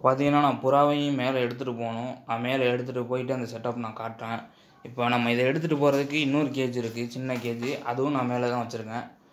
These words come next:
நம்ம அந்த கேஜை மேல போய் எடுத்துட்டு வந்துட்டு புறாவை எடுத்துட்டு போய் விட்டுட்டு நான் அந்த செட்டப் காட்டுறேன். அதே மாதிரி பார்த்தீங்கன்னா நம்ம இந்த இடத்துல இருந்து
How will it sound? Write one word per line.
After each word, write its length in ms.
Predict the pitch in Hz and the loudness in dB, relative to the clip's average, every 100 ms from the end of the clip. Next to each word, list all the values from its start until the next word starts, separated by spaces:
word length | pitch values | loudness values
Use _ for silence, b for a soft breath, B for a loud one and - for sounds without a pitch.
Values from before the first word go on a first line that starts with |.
| b b b _ _ | b b b _ _
நம்ம 180 | 113 113 110 | -6 -2 -2
அந்த 120 | 113 110 | -4 -4
கேஜை 240 | 131 147 139 131 | 2 2 2 2
மேல 140 | 135 127 | 2 2
போய் 160 | 127 | 2
எடுத்துட்டு 300 | 123 131 131 127 | 2 0 -2 -2
வந்துட்டு 280 | 123 123 147 147 | -2 0 -2 0
புறாவை 260 | 135 143 135 | 4 6 6
எடுத்துட்டு 260 | 120 120 127 | 2 -6 -6
போய் 100 | 120 | -6
விட்டுட்டு 320 | 120 135 135 147 | -4 -6 -4 -2
நான் 120 | 123 | -2
அந்த 120 | 110 117 | -4 -10
செட்டப் 280 | 113 123 117 | -6 -6 -6
காட்டுறேன். 380 | 110 110 110 117 - _ _ b b b - - - - - - - - - - - - | -12 -12 -12 -12 -14 _ _ b b b -20 -20 -20 -20 -20 -20 -20 -20 -20 -20 -16 -2
அதே 120 | 135 147 | 2 4
மாதிரி 160 | 147 135 | 4 4
பார்த்தீங்கன்னா 340 | 127 127 143 | 4 4 4
நம்ம 200 | 139 123 117 | 4 4 4
இந்த 180 | 120 120 117 | 2 2 4
இடத்துல 320 | 131 139 139 135 | 2 0 -2 0
இருந்து 240 | 135 | 2